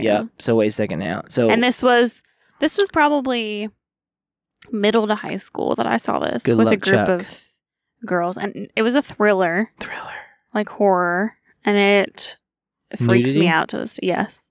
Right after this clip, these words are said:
Speaker 1: Lots of nudity?
Speaker 2: Uh, there was some nudity.
Speaker 1: Like
Speaker 2: Okay, it says two thousand nine,
Speaker 1: scary
Speaker 2: rated
Speaker 1: movie?
Speaker 2: R, two thousand nine, horror spl-, slash splatter. What's a splatter
Speaker 1: Like
Speaker 2: film?
Speaker 1: lots of gore.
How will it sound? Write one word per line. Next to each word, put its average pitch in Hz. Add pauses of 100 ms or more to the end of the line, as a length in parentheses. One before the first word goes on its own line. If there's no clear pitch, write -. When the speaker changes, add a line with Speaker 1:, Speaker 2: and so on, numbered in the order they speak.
(160)
Speaker 1:
Lots 107
of 98
nudity? 165 (120)
Speaker 2:
Uh, 440
there 302
was 440
some 285
nudity. 311 (640)
Speaker 1:
Like -
Speaker 2:
Okay, 226
it 214
says 240
two 294
thousand 247
nine, 180
Speaker 1:
scary 165
Speaker 2:
rated 214
Speaker 1:
movie? 247
Speaker 2:
R, 190 (480)
two 240
thousand 240
nine, 185
horror 208
spl-, -
slash 196
splatter. 226 (680)
What's -
a 320
splatter 208
Speaker 1:
Like 185
Speaker 2:
film? -
Speaker 1:
lots 117
of 101
gore. 101